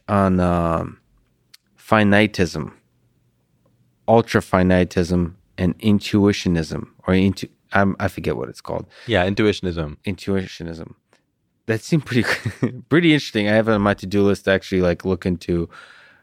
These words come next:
Speaker 1: like, is there people who, like, formally are try-, like, real mathematicians are trying to argue for this?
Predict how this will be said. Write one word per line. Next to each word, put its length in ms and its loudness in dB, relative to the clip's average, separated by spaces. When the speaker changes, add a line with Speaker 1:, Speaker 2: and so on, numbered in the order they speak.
Speaker 1:
like, 180 0
is 140 -2
there 180 4
people 360 0
who, 200 -2
like, 220 2
formally 640 2
are 60 -2
try-, 180 -6
like, 220 -2
real 340 2
mathematicians 720 -4
are 80 -8
trying 280 -4
to 80 -10
argue 240 -4
for 140 -12
this? 240 -10